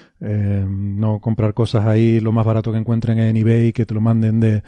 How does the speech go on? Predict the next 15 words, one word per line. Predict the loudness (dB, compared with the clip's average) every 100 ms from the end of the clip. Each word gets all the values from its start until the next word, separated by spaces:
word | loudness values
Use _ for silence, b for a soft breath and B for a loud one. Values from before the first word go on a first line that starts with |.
| B B B B
no | -2
sé | 0
qué | 0 0
país | 2 2 2 2 2 0
extraño, | 0 0 0 -2 -8 b b b b
o, | -14 -10 -6
o | 0
no, | 0
no | 0
tiene | 0 0
que | 0
ver | 0
con |
el | -2
país. | 0 -2